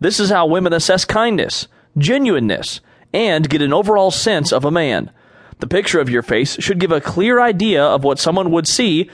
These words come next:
sitting across the table from you. Want the best shot possible? The next time you're having lunch, dinner, or beers with some friends, ask someone to take your picture while sitting across from you.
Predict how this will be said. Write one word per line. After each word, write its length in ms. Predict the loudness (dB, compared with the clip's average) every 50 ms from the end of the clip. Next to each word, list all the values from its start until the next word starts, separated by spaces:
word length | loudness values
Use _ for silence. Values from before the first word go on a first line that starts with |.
| -20 -20 -18 -12
sitting 380 | -6 -4 -2 -2 0 0 -2
across 320 | -2 -2 0 0 0 0 -2
the 120 | -4 -4
table 320 | -2 -2 0 0 0 0
from 180 | 0 0 -2 0
you. 280 | 0 0 0 -2 -4 -6 _ _ -20 _ _ _ _ _
Want 200 | 0 0 0 0
the 80 | 0 -2
best 220 | 0 0 0 0
shot 240 | 0 0 0 0 2
possible? 540 | 0 0 0 2 0 2 2 2 0 0 -4 -8 -20 -20 -14 -8
The 100 | -4 -2
next 260 | 0 0 0 0 0
time 200 | 0 0 2 2
you're 120 | 2 2 2
having 260 | 2 2 0 0 0
lunch, 460 | 0 2 2 0 0 -2 -4 -4 -4
dinner, 340 | -4 -2 -2 0 0 -2 0
or 200 | 0 0 0 0
beers 300 | 0 0 0 2 2 0
with 140 | 0 -2 -2
some 160 | -2 -4 -2
friends, 420 | 0 0 0 0 0 -2 -4 -6 -10 -18 -20 -20 -20 -10 -4
ask 280 | -2 0 0 -2 -2 -2
someone 320 | -2 0 2 2 2 2
to 80 | 0 0
take 240 | 0 0 0 0 -2
your 80 | -2
picture 340 | -2 -2 -2 -2 0 0 2
while 160 | 2 2 0
sitting 280 | 0 0 0 0 0 0
across 340 | 0 2 2 2 2 2 0
from 180 | -2 0 0
you. 200 | 0 0 -2 -4